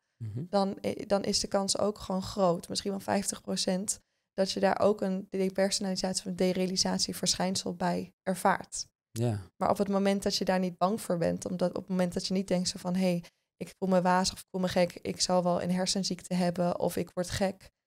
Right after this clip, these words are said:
Speaker 1: Ja.
Speaker 2: Als je niet die, die, eh, hele heftige, sterke overtuigingen hebt die heel angstig maken, dan verdwijnt dat eigenlijk gewoon een beetje.
Speaker 1: Ja, precies, precies.
Speaker 2: Dan faseert dat uit.
Speaker 1: Ja, ik, ik moet gelijk ook denken aan bijvoorbeeld depersonalisatie, derealisatie.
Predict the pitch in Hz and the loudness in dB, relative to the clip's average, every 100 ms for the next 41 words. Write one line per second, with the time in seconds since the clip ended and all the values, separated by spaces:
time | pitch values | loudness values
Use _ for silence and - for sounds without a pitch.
0 | _ 110 107 107 92 - 196 - 208 196 | _ -6 -4 -4 -8 -2 2 4 4 2
1 | 214 208 196 185 - - 190 190 - - | 0 0 2 2 -2 -2 -2 -2 -4 -10
2 | - - - 196 214 196 190 202 - 196 | -6 -4 2 4 4 4 2 0 0 -4
3 | 202 180 190 185 - 190 - 190 220 196 | -2 0 0 0 -4 -2 2 4 2 -2
4 | 180 - _ - 190 208 202 - 240 - | -4 -6 _ -2 2 2 2 0 -2 -4
5 | 208 - 180 180 - 294 - _ _ _ | -6 -2 -2 -2 -6 -8 -10 _ _ _
6 | - 214 208 196 208 220 - 185 - 196 | -2 0 2 2 2 0 -6 -8 -10 -14
7 | - 185 175 180 180 - - _ _ 104 | -6 -4 -2 -4 -6 -10 -18 _ _ -6
8 | 113 120 - - - - - _ 117 110 | -2 -2 -6 -10 -10 -10 -14 _ -10 -6
9 | - 196 202 - 190 190 190 - 190 185 | -4 -2 2 2 2 0 -2 0 0 0
10 | - - _ - _ _ _ _ 123 123 | -4 -4 _ -20 _ _ _ _ 0 2
11 | 104 - 107 113 - 117 123 123 117 117 | 0 -6 -10 -8 0 2 2 2 0 0
12 | 117 107 110 107 110 104 107 110 107 107 | 0 0 0 2 2 0 2 2 2 -4
13 | 107 104 104 101 107 107 104 101 104 98 | -2 0 0 0 2 2 0 -2 0 0
14 | 101 175 240 | -2 -6 -6